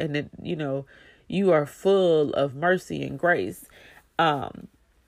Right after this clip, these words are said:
and so, you know, hearing that just really did something to my spirit. And I was just like, "Wow, okay, I hear you, Lord." So it's now. The time is now to walk over the threshold. So that's kinda what I was talking about in, um,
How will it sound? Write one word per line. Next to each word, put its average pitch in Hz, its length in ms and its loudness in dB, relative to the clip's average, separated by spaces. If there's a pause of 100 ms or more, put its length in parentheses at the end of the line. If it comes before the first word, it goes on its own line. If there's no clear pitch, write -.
(680)
and 180 120 0
so, 165 360 6
you 190 120 -2
know, 170 120 4
hearing 233 380 -2
that 170 240 0
just 170 180 -6
really 202 180 -2
did 170 300 0
something 151 300 -10
to 143 140 -8
my 127 180 -10
spirit. 139 420 -8
And 151 40 -8
I 156 60 -4
was 151 120 -8
just 151 120 -12
like, 143 180 -12
"Wow, 147 360 -6
okay, 151 420 -8 (340)
I 196 140 2
hear 190 140 0
you, 143 180 -2
Lord." - 340 -8
So 165 180 4
it's 180 220 4
now. 127 340 2
The 156 100 0
time 196 340 0
is 180 140 -8
now 135 300 -2
to 151 140 -6
walk 135 220 -2
over 127 180 -6
the 87 80 -8
threshold. - 500 -8 (360)
So 233 100 2
that's 311 220 8
kinda 294 240 4
what 226 120 6
I 190 80 8
was 185 140 2
talking 170 300 0
about 156 540 0 (420)
in, 156 320 0
um, 135 480 -4